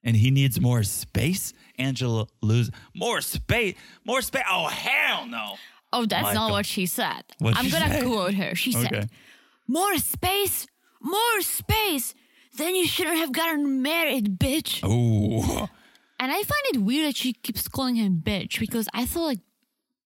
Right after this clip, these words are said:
Speaker 2: ladies are bitches.
Speaker 1: Oh.
Speaker 2: Like, "What's up, bitches?" No?
Speaker 1: <laughs>
Speaker 2: Like, you're
Speaker 1: Anyone
Speaker 2: not gonna
Speaker 1: could be.
Speaker 2: like,
Speaker 1: Anyone can be.
Speaker 2: like,
Speaker 1: No
Speaker 2: I
Speaker 1: one should be, but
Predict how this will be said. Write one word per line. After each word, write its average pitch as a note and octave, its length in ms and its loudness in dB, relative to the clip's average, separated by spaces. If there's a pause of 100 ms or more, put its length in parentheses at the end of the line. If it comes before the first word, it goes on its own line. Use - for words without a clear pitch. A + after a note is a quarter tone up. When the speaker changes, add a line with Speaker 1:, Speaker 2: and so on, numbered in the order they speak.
(120)
Speaker 2:
ladies A3 380 0
are G3 80 0
bitches. F#3+ 680 -4
Speaker 1:
Oh. D#3 260 0
Speaker 2:
Like, A#3 140 -4
"What's B3 220 -4
up, E4 120 -2
bitches?" C#4 520 -4
No? A#3 220 2
Speaker 1:
<laughs> - 40 4 (760)
Speaker 2:
Like, C4+ 200 0
you're D4+ 160 2
Speaker 1:
Anyone G4 160 2
Speaker 2:
not - 100 2
gonna D#4+ 120 2
Speaker 1:
could - 120 0
be. - 120 -8 (120)
Speaker 2:
like, - 100 -6
Speaker 1:
Anyone F#2 280 0
can - 240 -8
be. - 60 -20
Speaker 2:
like, - 100 -4
Speaker 1:
No A#3+ 180 2
Speaker 2:
I A#3 40 2
Speaker 1:
one C#3+ 120 2
should A#2 300 0
be, C2 200 -6
but D#2+ 180 -8